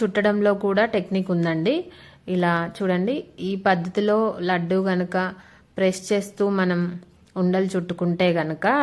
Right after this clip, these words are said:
రవ్-, లడ్డు చుట్టూరా రవ్వ కట్టేసి లడ్డు అనేది చక్కగా అందంగా కనిపిస్తుంది. బూందీ బూందీగా కాకుండా లడ్డు చుట్టూరా చక్కెర పాకం అనేది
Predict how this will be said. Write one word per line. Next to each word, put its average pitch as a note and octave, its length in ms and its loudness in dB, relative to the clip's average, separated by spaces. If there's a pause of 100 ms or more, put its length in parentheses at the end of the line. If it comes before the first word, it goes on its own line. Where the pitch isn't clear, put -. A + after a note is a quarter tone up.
రవ్-, F3 320 0
లడ్డు F3+ 360 0
చుట్టూరా G#3 720 0 (560)
రవ్వ F#3 320 2
కట్టేసి G#3 600 0 (360)
లడ్డు F#3 340 0
అనేది G3 380 2
చక్కగా F#3 520 0 (200)
అందంగా F#3+ 500 2
కనిపిస్తుంది. F3 760 0 (460)
బూందీ G#3+ 340 4
బూందీగా F#3+ 520 4
కాకుండా E3+ 600 2 (480)
లడ్డు F#3+ 320 2
చుట్టూరా G3 560 0
చక్కెర G3+ 520 -2
పాకం F3+ 480 2
అనేది E3+ 380 0